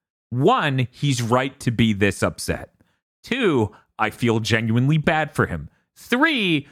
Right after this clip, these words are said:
we have now successfully underscored the major plight of P C gamers right now. It is important that this is he-, held in this high and heavy of a regard.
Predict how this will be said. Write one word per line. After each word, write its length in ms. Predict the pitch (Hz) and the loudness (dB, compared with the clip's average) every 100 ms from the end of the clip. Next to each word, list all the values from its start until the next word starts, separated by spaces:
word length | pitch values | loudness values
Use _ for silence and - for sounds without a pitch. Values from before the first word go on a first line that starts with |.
| _ | _
we 140 | 143 | 0
have 100 | 151 | 0
now 200 | 175 220 | 0 -2
successfully 760 | 220 - - 269 277 - 226 214 | -2 -6 -2 -2 -2 -2 -2 0
underscored 720 | 220 220 208 - 214 202 165 | 0 0 -2 0 2 2 0
the 60 | 175 | 0
major 520 | 160 175 196 185 196 | 2 2 0 0 0
plight 420 | - - 175 135 - | 0 0 0 0 0
of 180 | 139 - | -2 -2
P 180 | 175 165 | -4 -2
C 220 | - 156 | -4 0
gamers 420 | 156 151 147 131 | 0 2 -2 0
right 240 | 143 143 | -2 -2
now. 360 | 139 139 120 104 - - | -2 -2 -2 -4 -10 -8
It 140 | 139 | 0
is 140 | 139 143 | 0 2
important 480 | 139 - 185 165 151 | 0 2 2 2 0
that 160 | 147 | 0
this 240 | 160 147 - - - | 0 -2 -8 -8 0
is 220 | 143 127 | 0 0
he-, 340 | - - 135 139 | -4 -4 -6 -2
held 300 | 202 208 160 | 0 0 0
in 160 | 165 151 | 2 2
this 200 | 156 - | 2 0
high 260 | 160 165 | -2 0
and 160 | 175 143 | 0 0
heavy 320 | 147 147 156 | 0 2 0
of 80 | 135 | 2
a 60 | 139 | 2
regard. 560 | 127 107 127 104 76 | 0 0 0 -2 -6